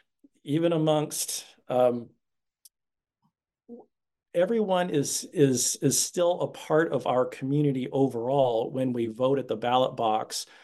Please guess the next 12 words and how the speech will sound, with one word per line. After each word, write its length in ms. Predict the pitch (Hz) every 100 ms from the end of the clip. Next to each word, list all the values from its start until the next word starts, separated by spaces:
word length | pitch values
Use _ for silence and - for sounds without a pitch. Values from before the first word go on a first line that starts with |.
| _
or, 640 | - 123 131 127 127 127 123
uh, 120 | 120 120
consume 720 | - - - - 151 151 143
products 600 | 143 139 139 131 123 -
at, 420 | - 120 117 117
at 200 | 127 117
any 220 | 151 143 120
store. 720 | - - 202 127 110 107 110 _ _ _ _ _ -
Uh, 160 | 123
we 160 | 127 147
can 220 | 139 120
s-, 280 | 110 -